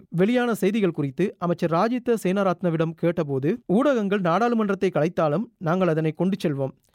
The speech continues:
இருபதாவது அரசியல் சட்டத்தை கொண்டுவர எங்களால் முடிந்தளவு முயற்சிகளை மேற்கொள்வோம் என்று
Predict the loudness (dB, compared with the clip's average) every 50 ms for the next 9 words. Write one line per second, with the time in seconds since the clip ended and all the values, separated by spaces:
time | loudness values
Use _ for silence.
0 | _ -2 0 2 2 2 2 2 2 2 2 0 0 0 0 -2 -2 0 -2 -4
1 | -2 -4 -6 -6 -4 -4 -4 -2 -2 -2 0 2 0 0 0 0 -2 -4 _ _
2 | _ _ -4 -2 0 2 2 2 2 0 0 0 0 0 0 0 0 2 0 0
3 | -2 0 0 -2 -2 -2 -2 -2 0 0 0 0 -2 -4 -2 -4 -2 0 -2 -2
4 | -4 -6 _ -2 0 0 2 2 0 -2